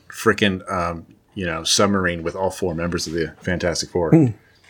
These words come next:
Speaker 2: Yeah, everyone's right there, right?
Speaker 1: Mm-hmm.
Speaker 2: <sighs> Oh, so, yeah, this was,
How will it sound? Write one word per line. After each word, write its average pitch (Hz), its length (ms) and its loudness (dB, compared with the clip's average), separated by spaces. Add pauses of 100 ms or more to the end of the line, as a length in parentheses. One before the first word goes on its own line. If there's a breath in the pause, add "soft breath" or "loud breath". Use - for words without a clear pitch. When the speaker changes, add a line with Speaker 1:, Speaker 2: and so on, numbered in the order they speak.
Speaker 2:
Yeah, 160 240 4
everyone's 139 340 4
right 120 140 2
there, 113 160 4
right? 98 280 -4
Speaker 1:
Mm-hmm. 104 320 0 (720 loud breath)
Speaker 2:
<sighs> - 560 -2
Oh, 135 680 4
so, 156 760 4 (200)
yeah, 208 360 2
this 226 200 4
was, 285 340 0